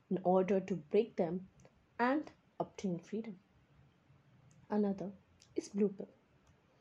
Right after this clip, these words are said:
This pill describes the continuity of the current state of life, that is, living life without knowing its meaning or running away from the truth in order to stay,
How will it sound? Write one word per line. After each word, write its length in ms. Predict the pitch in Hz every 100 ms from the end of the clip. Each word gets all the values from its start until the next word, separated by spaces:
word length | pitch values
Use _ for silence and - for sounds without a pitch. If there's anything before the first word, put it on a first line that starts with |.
| _ _ _ _ _ - _
This 180 | - 277
pill 200 | - 294
describes 500 | 247 247 - 208 196
the 60 | 202
continuity 680 | 208 196 190 196 185 190
of 160 | 190 180
the 80 | 175
current 360 | - 170 180
state 300 | - - 175
of 80 | 170 -
life, 360 | - - - _ _ _ _ _ _ _ -
that 280 | 285 294 302
is, 340 | 302 294 -
living 300 | 277 254 247
life 300 | 233 214 214 214
without 560 | 202 185 202 196 202 202
knowing 260 | 175 175
its 240 | 170 - -
meaning 300 | 156 147 165 - _ _ _ _ _ _
or 160 | 254 254
running 340 | 233 214 208 175
away 200 | 180 190
from 220 | 208 190
the 120 | 190 190 -
truth 280 | 233 - - _ _ _ - - _ -
in 100 | 175 -
order 420 | 180 180 180 196 196
to 80 | 190
stay, 380 | - 175 170